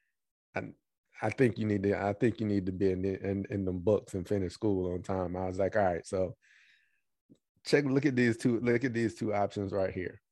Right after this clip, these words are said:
I can finish on time. I can graduate four years, whatever the case may be. And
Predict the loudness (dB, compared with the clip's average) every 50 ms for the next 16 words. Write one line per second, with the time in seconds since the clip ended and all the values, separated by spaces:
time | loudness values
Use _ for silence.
0 | _ _ _ _ _ _ _ _ _ _ _ _ _ _ _ _ _ _ _ _
1 | _ 0 0 2 2 0 0 2 2 2 2 2 0 0 0 0 0 0 2 2
2 | 0 -2 -4 -6 -10 _ _ _ _ _ -8 -6 -4 -2 -2 -2 0 4 6 6
3 | 6 6 4 4 2 2 2 0 -2 -6 _ _ -4 -2 -2 -2 0 -2 0 0
4 | 0 0 0 -2 -4 -6 -14 _ _ -2 0 4 4 4 4 4 0 -2 0 0
5 | 0 0 0 0 -2 -2 -2 0 0 0 0 0 -2 -4 _ _ _ _ _ _
6 | _ _ _ _ -2 0 2 4 4 2 2 2 2 2 2 0 0 -2 -4 -6
7 | -8